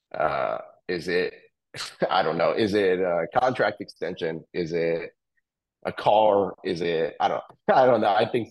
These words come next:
I think I've heard that he has, you know, he can golf anywhere in Omaha. Can he go, you know, would you make it that he can golf anywhere in Lincoln too? I don't know. But you've gotta do something, man. You can't let Greg McDermott leave.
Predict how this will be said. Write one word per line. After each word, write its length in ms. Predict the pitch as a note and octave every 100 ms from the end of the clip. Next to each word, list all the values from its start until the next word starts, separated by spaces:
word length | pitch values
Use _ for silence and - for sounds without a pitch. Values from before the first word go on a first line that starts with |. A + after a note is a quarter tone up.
| C3
I 120 | C3+
think 160 | C3
I've 140 | A2+ A#2
heard 160 | B2+ A#2
that 60 | A2+
he 180 | B2
has, 240 | A2 G2 G#2
you 100 | B2+
know, 80 | A#2
he 120 | A2+
can 160 | A#2 A#2
golf 320 | G#2 G2 G2+
anywhere 360 | G2+ G2+ G2+ G2
in 60 | F#2
Omaha. 580 | G2 G2+ G2+ G2+ G#2 G#2
Can 180 | - G2
he 180 | G2+ F#2+
go, 460 | G2 G2 F#2+ F#2+ F2
you 100 | G2+
know, 100 | E2+
would 160 | G2 G#2+
you 60 |
make 220 | G#2 A2+
it 60 | A2
that 100 | G#2+
he 140 | G#2 G#2+
can 120 | A#2
golf 240 | A2 A2
anywhere 300 | A#2 A2 A2
in 100 | A2
Lincoln 380 | G#2+ A#2+ - G#2+
too? 280 | G#2 A#2+ A#2
I 140 | G2+ G2+
don't 160 | E2+
know. 260 | C#2+ - -
But 440 | C#3 C#3 A2 F#2+ - - _ _ _ _ _ -
you've 160 | E3
gotta 200 | G#3 F3+
do 120 | C#3
something, 420 | B2 A#2+ G#2 - D2
man. 280 | A1+ D2+
You 80 | E2
can't 280 | G#2+ C#3 G#2+
let 100 | F#2+
Greg 160 | C#2 C#2
McDermott 400 | D#2 D2+ C#2+ B1+
leave. 240 | - D#2